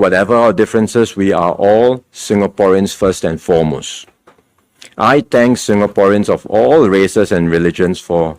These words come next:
having supported this multiracial and mu-, multireligious approach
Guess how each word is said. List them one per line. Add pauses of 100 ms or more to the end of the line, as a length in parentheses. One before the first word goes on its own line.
(140)
having
supported
this
multiracial
and
mu-, (180)
multireligious
approach